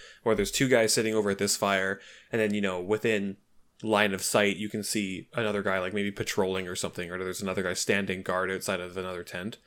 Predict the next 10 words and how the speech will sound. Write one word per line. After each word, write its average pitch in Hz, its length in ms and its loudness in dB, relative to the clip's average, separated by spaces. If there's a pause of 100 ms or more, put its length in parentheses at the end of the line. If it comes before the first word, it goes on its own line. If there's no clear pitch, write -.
(960)
Even 165 280 4
if 170 100 4
they're, 160 160 8
like, 151 240 4
if 135 80 2
they 127 120 4
can, 127 180 6
like, 110 120 4
clearly 107 600 4
see, 107 500 -2